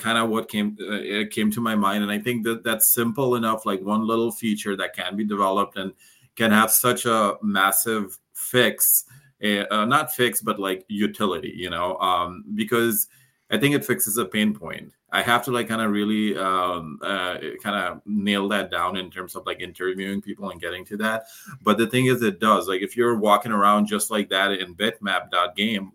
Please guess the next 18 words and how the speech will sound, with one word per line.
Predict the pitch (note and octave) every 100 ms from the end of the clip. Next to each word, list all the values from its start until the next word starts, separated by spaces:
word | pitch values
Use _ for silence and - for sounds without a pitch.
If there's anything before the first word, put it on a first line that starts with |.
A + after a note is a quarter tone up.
| F#2
why | F#2+ F#2+
are | G2+
you | G2 F#2+
walking | F2 -
around, | F2+ G2 G#2 E2
right? | F2 F#2
If | E2+
there's | G2 G#2+
a | A#2+
mine | B2+ B2+ G#2+ G2
and | F#2
you | F2+
could | G#2 F#2+
get | F#2+
gas | G#2+ A#2 -
from | G#2 F2+ F2+
it | F2
and | F2+ F2